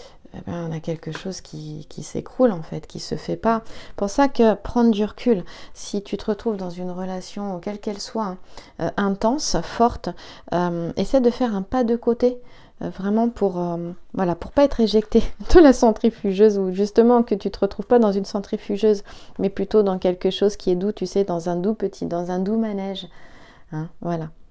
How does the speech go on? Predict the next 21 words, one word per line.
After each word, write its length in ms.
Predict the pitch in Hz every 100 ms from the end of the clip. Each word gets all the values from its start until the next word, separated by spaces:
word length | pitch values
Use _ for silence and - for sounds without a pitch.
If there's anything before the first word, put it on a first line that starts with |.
| - - - -
qui, 220 | - 175
euh, 160 | 165 160
qui 200 | - 185
tourne 320 | - 202 175
à 40 |
un 140 | 156 156
rythme, 340 | 190 196 165
euh, 400 | 156 156 156 156
tout 160 | - 175 -
à 100 | 160
fait, 300 | - 196 185
euh, 160 | 165
naturel 760 | 170 185 180 - 170 170 185 175
et, 300 | 160 156 156 - - - - - -
et, 180 | 160 151
euh, 40 | 151 151 147 147 -
et 100 | 170
bon 180 | 170
pour 180 | 196 -
la 120 | 180
santé. 380 | 175 180 170 180